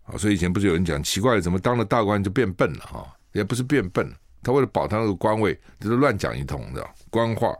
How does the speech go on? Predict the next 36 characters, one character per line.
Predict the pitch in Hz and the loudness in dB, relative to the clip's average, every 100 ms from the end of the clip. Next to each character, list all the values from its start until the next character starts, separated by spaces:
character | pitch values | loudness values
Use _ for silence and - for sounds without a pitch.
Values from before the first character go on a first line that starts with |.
| - - - - - - - | -12 -20 -20 -20 -20 -20 -2
现 | 185 | 0
在 | 175 | 2
开 | 190 170 | 2 4
电 | 214 143 | 4 4
动 | 139 123 | 2 2
车 | 127 | 2
的 | 110 | 4
人 | 101 | 4
越 | 98 | 4
来 | |
越 | 90 80 | 4 2
多 | - 78 | 0 0
哈， | 69 58 - - - _ - - - | -2 -6 -10 -20 -20 _ -20 -20 -2
保 | - 110 113 | 2 4 6
费 | 180 | 4
到 | 147 | 4
底 | 123 | 2
怎 | 92 | 2
么 | 73 | -2
交？ | 87 107 101 - - | 2 4 4 0 0
保 | 127 | 2
险 | 120 98 | 2 2
公 | 120 | 2
司 | 113 123 | 2 0
说 | 117 | 0
很 | 92 | 0
多 | 90 | 0
不 | 156 | 0
保 | 147 76 | 0 -2
电 | 62 73 | -2 -4
动 | 64 62 | -2 -6
车， | - - - - - - - - | -8 -12 -18 -20 -20 -20 -18 -4
因 | 131 | 0
为 | 127 | 0
它 | 120 123 | 2 4
的 | 117 | 4